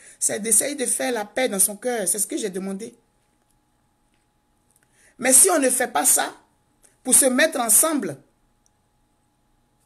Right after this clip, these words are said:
mais ce gouvernement-là sera là encore en deux mille vingt, à moins qu'il y ait un miracle. Même si Jésus descend,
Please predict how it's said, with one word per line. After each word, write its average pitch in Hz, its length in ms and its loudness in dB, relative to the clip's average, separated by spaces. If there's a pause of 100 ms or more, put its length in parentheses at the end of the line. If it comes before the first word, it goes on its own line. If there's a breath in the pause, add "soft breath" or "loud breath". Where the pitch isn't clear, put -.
mais 208 100 -6
ce 208 120 2
gouvernement-là 240 640 -2
sera 220 280 0
là 240 160 -4
encore 208 460 -10 (720)
en 185 120 -4
deux 196 140 2
mille 247 180 -2
vingt, 220 260 -4
à 196 100 0
moins 240 200 -4
qu'il 254 160 -8
y - 20 -2
ait 220 80 0
un 233 60 -6
miracle. 214 420 -6 (300 soft breath)
Même 302 280 4
si 302 320 6
Jésus 226 400 2
descend, 190 460 4